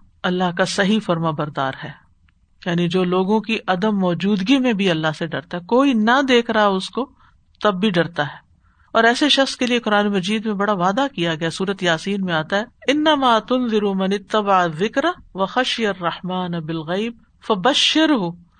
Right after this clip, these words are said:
بمغفرۃ واجر کریم۔" تم تو اسی کو ڈرا سکتے ہو جو نصیحت کی پیروی کرے اور رحمان سے بن دیکھے ڈرے، سو اسے بڑی بخشش اور باعزت اجر کی خوشخبری دے دو۔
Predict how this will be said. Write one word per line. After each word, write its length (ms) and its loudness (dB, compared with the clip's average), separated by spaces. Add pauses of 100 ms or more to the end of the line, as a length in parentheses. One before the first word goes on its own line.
(300)
بمغفرۃ 760 0 (540)
واجر 720 -2
کریم۔" 460 -2 (680)
تم 180 2
تو 200 2
اسی 200 4
کو 120 4
ڈرا 260 4
سکتے 360 0
ہو 80 4
جو 160 4
نصیحت 480 2
کی 80 0
پیروی 380 0
کرے 260 -2 (100)
اور 120 4
رحمان 440 4
سے 120 0
بن 240 4
دیکھے 280 4
ڈرے، 260 0 (200)
سو 200 4
اسے 200 4
بڑی 240 4
بخشش 460 2
اور 80 2
باعزت 540 2
اجر 200 2
کی 160 -4
خوشخبری 500 -4
دے 180 -12
دو۔ 100 -20